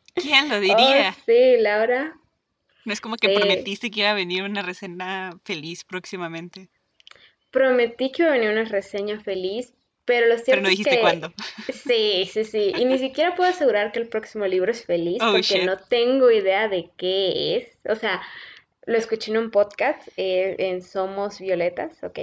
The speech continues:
Speaker 2: Lo que llamamos las
Speaker 1: Ujú.
Speaker 2: violetas. Lo recomendaron, dije, "Mm, no sé qué voy a leer después". Lo escogí, pero no tengo mucha idea de si es un libro feliz o no, pero definitivamente este no es un libro feliz,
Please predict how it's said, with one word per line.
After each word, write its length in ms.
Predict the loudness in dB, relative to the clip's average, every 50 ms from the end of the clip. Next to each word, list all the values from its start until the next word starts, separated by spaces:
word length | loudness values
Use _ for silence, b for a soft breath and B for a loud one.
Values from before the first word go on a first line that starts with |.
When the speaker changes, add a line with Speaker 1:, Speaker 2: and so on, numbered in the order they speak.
| -6 -6
Speaker 2:
Lo 100 | -6 -6
que 100 | -6 -6
llamamos 340 | -6 -6 -6 -6 -6 -6 -6
las 140 | -6 -6 -6
Speaker 1:
Ujú. 80 | -4 -4
Speaker 2:
violetas. 380 | -4 -2 -4 -4 -4 -8 -6 -2
Lo 120 | -2 0
recomendaron, 840 | 0 0 0 -2 -2 -4 -4 -4 -4 -2 -2 0 0 0 0 0 -2
dije, 360 | -4 -6 -4 -4 -4 -6 -4
"Mm, 440 | -6 -6 -8 -8 -6 -6 -6 -4 -2
no 120 | -2 -2 -2
sé 160 | -2 -4 -2
qué 120 | 0 0
voy 100 | 2 2
a 80 | 2 2
leer 320 | 4 4 4 4 2 0 -4
después". 500 | -6 -12 -12 _ -6 -6 -6 -6 -6 -2
Lo 100 | 0 0
escogí, 600 | 0 -2 -4 -10 -14 -12 -10 -6 -6 -6 -4 -2
pero 180 | -2 -2 0 0
no 300 | -2 -4 -6 -8 -10 -10 _
tengo 260 | -8 -6 -6 -6 -6
mucha 280 | -6 -8 -10 -12 -12 -10
idea 240 | -6 -4 -4 -4 -4
de 100 | -4 -6
si 120 | -8 -10
es 100 | -12 -10
un 100 | -8 -6
libro 220 | -6 -4 -4 -6 -6
feliz 300 | -6 -6 -6 -6 -8 -6
o 40 | -4
no, 180 | -4 -4 -2 0
pero 160 | 0 2 2
definitivamente 1000 | 2 0 -2 -4 -6 -6 -6 -2 0 0 2 2 2 0 0 0 0 0 0 0
este 260 | 0 0 -2 -2 -2 -2
no 320 | -2 -2 0 0 0 0
es 180 | 0 -4 -6 -8
un 100 | -8 -6
libro 260 | -6 -4 -4 -6 -8
feliz, 340 | -8 -10 -14 -14 -16 -18 _